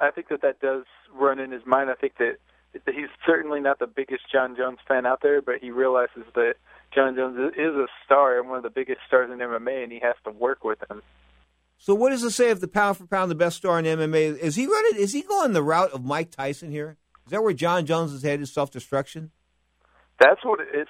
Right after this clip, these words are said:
Speaker 1: certainly looks that way. I mean, you look at a guy who was, he was certainly on his way to becoming possibly the greatest M M A fighter of all time, and, and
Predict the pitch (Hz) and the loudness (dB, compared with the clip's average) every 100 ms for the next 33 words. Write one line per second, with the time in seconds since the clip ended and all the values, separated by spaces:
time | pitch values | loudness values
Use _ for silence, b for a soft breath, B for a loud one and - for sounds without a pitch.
0 | - 180 185 165 147 135 180 - - 113 | -4 -2 -2 -6 -6 -4 -6 -2 -2 -2
1 | 120 127 131 127 135 135 135 139 151 147 | -2 -4 -2 -6 -8 -10 -6 -6 -2 -2
2 | 135 - 135 139 139 127 123 120 - _ | -4 0 2 2 -2 -6 -6 -6 -14 _
3 | b b b b _ _ - 165 - - | b b b b _ _ -4 -2 -4 2
4 | 185 175 165 160 156 139 143 151 139 127 | 2 2 0 0 0 -2 -2 -2 -4 -6
5 | - 156 151 143 135 - - 147 143 135 | 2 2 2 -4 -10 -6 2 4 2 -4
6 | 131 120 127 135 131 - - _ - 143 | -4 -4 -2 -2 -4 -10 -18 _ -6 -4
7 | 135 131 139 - 139 131 127 127 127 123 | -2 -2 -4 2 2 2 -2 -2 -2 2
8 | 143 147 131 113 117 127 123 117 | 2 2 -2 -6 -6 -2 -2 -2